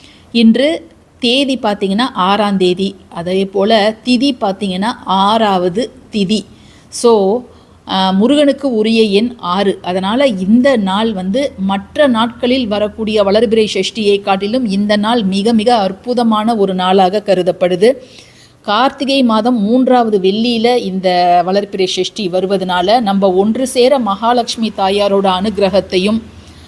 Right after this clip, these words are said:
முருகனுடைய அனுகிரகத்தையும் பெறக்கூடிய ஒரு அற்புதமான நாள் இந்த நாள். இன்று இரவு பன்னிரெண்டு மணிக்குள்ளார நாம் நம் வீடுகளில் செய்ய வேண்டிய ஒரே ஒரு எளிய வழிபாட்டின் மூலம்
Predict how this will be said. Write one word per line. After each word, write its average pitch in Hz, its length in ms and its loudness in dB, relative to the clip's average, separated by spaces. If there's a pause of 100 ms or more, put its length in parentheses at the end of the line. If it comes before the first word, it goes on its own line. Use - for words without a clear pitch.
(400)
முருகனுடைய 262 600 4
அனுகிரகத்தையும் 208 880 -2 (160)
பெறக்கூடிய 190 580 0
ஒரு 190 140 2
அற்புதமான 202 680 0
நாள் 196 320 0 (380)
இந்த 214 340 2
நாள். 226 340 0 (440)
இன்று 220 360 0
இரவு 240 280 2
பன்னிரெண்டு 226 440 -2
மணிக்குள்ளார 214 600 -2
நாம் 208 300 0
நம் 196 200 -4
வீடுகளில் 220 520 0
செய்ய 220 300 0
வேண்டிய 214 440 0
ஒரே 208 400 0
ஒரு 262 300 -2
எளிய 226 280 2
வழிபாட்டின் 202 600 -2
மூலம் 208 460 -2